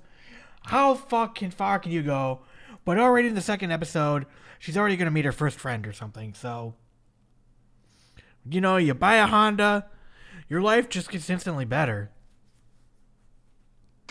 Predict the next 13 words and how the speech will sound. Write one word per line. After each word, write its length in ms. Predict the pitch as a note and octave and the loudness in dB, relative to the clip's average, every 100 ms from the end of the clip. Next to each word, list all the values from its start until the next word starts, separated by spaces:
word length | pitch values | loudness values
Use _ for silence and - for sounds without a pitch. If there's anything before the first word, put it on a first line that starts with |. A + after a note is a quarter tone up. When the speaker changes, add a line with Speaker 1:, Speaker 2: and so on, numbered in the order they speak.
| - | 0
Speaker 2:
It's 440 | C3 C3+ B2 A2+ | 0 2 -2 0
all 240 | G#2+ G2+ F#2+ | 2 2 2
Honda 360 | G#2 F#2+ F#2+ | 2 2 2
propaganda. 760 | F#2 G2 F2+ G2 F#2 E2+ E2+ F2+ G2 B2+ | 0 -2 0 -2 -2 -4 -6 -12 -12 -8
Speaker 1:
Yes. 580 | C#3+ B2 G#2 - - - - _ _ _ _ _ _ _ _ _ - - - | -6 -6 -10 -16 -20 -20 -20 _ _ _ _ _ _ _ _ _ -20 -18 -8
And 80 | D#3+ | -4
I 60 | |
do 120 | F3+ | 0
gotta 200 | A3+ A#3+ | 2 2
say, 440 | A#3+ G3 D#3+ D#3 D#3 - - - _ - - _ - - | 2 2 2 0 -2 -10 -20 -20 _ -20 -20 _ -20 -14
to 80 | B2+ | -4
be 160 | F3 | -4
fair, 520 | G#3+ G#3+ D#3+ C3+ C#3 | -2 0 0 0 -2